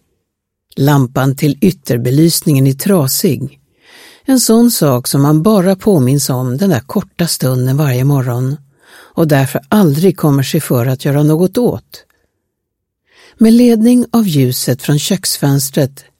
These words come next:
kan hon hjälpligt urskilja konturerna av stallet och en svag skiftning i mörkret indikerar var grusgången går. Hon kastar en blick in genom fönstret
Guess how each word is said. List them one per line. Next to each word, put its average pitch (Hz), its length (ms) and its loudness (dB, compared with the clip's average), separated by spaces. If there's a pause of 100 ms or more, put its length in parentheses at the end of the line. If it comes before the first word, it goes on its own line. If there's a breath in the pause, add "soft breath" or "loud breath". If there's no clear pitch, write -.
(300 soft breath)
kan 226 180 2
hon 220 100 6
hjälpligt 226 640 0
urskilja 135 560 0
konturerna 135 800 0
av 143 40 -2
stallet 127 840 -6 (480 loud breath)
och - 260 -2
en 170 80 4
svag 175 480 2
skiftning 139 560 -2
i 151 40 2
mörkret 131 640 -4
indikerar 147 720 0
var 139 140 -2
grusgången 135 760 0
går. 127 400 -4 (680)
Hon 156 200 2
kastar 160 420 -2
en 165 180 4
blick 156 360 0
in 151 240 2
genom 151 280 2
fönstret 135 800 -4